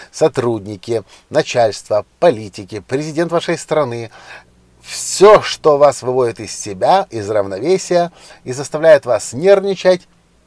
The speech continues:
там есть решение. Оно может быть непростым, оно может быть нелёгким, оно может вас раздражать, но из своего опыта,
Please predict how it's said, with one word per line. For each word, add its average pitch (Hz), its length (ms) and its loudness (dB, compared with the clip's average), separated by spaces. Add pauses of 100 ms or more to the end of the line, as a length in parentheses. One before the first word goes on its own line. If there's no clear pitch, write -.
(320)
там 131 240 2 (180)
есть 92 560 -12
решение. 87 640 -12 (120)
Оно 117 180 -10
может 170 220 -4
быть 147 160 -10
непростым, 123 500 -8 (360)
оно 160 180 -2
может 110 180 -4
быть 98 160 -10
нелёгким, 117 560 -4
оно 180 220 0
может 160 260 0
вас 123 220 -4
раздражать, 104 800 0 (420)
но 95 380 -8 (300)
из 92 140 -18
своего 123 320 -2
опыта, 110 460 -8